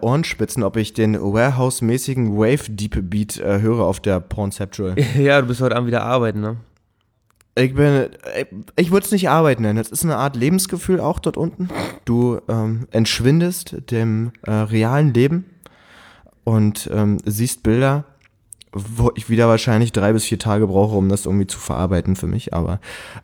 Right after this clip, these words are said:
Speaker 1: ähm, es wird wieder interessant, entspannt.
Speaker 2: Da bin ich mal gespannt, was du zu erzählen hast.
Speaker 1: Ja,
Speaker 2: Haben wir
Speaker 1: wenigstens
Speaker 2: schon
Speaker 1: geht dir da keiner auf den Sack und meck-, meckert, dass du den, äh, nicht null fünf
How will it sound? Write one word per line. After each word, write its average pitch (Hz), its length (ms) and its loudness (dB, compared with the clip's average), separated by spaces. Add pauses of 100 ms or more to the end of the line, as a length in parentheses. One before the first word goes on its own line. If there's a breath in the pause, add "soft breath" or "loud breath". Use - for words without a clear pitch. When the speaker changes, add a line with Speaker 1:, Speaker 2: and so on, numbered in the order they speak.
Speaker 1:
ähm, 87 380 2 (400)
es - 180 -2
wird 107 140 0
wieder 120 340 2 (240)
interessant, 98 600 -2 (680)
entspannt. - 520 -6
Speaker 2:
Da 117 140 0
bin 117 100 4
ich 127 60 4
mal 135 120 4
gespannt, 127 320 -2
was 127 120 -4
du 123 80 -8
zu - 160 0
erzählen 127 400 2
hast. 117 260 -2 (1000 loud breath)
Speaker 1:
Ja, 107 100 4
Speaker 2:
Haben 120 100 0
wir 120 80 -2
Speaker 1:
wenigstens 135 340 2
Speaker 2:
schon - 60 -10
Speaker 1:
geht 127 140 -2
dir 120 40 -10
da 120 140 2
keiner 123 260 2
auf 107 100 0
den 113 120 -2
Sack 107 260 -6
und 110 140 0
meck-, 110 260 -4 (100)
meckert, 117 480 -2 (240 loud breath)
dass - 180 -2
du 120 180 0
den, 113 260 2
äh, 107 460 0 (480 loud breath)
nicht 127 260 0
null 127 180 4
fünf - 420 -2